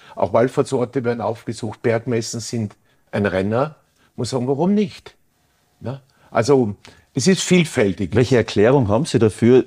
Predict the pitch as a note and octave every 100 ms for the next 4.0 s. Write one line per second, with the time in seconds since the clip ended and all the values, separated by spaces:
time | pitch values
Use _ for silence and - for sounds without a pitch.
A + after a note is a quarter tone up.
0 | _ - G#2+ A2 F#2 F#2+ A#2 A#2+ G#2+ -
1 | G#2 G#2 - A#2 C3+ G#2 - - G#2 -
2 | E2 A#2+ - - A#2 G#2+ G#2 - B2 -
3 | F2+ G2 A#2+ A#2 - G2 - G#2+ A2 G#2+